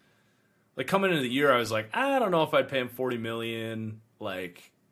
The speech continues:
he's really good. He's kinda in that Kirk Cousins status of, like, you don't wanna lose him, but maybe it's best for you if you do long term. Like,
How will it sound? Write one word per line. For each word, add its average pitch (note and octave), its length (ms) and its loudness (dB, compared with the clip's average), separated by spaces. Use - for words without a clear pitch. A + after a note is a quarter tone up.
he's E3 160 -6
really D#3 260 -2
good. B2+ 680 0
He's B2 180 -10
kinda C3 260 -2
in C3 100 -2
that B2+ 240 -6
Kirk A#2+ 280 -10
Cousins A2+ 580 -6
status G#2 640 -4
of, F#2+ 160 -10
like, F#2 320 -8
you A2+ 140 -6
don't B2 220 0
wanna B2+ 300 2
lose B2 340 -2
him, A2+ 400 -4
but F#2+ 180 -6
maybe A2 320 -6
it's G#2 100 -8
best G#2+ 320 -6
for A2 120 -10
you A2 80 -4
if A2 120 -10
you G2 80 -10
do A2 400 -4
long G#2 300 -8
term. G2+ 560 -10
Like, E2+ 320 -12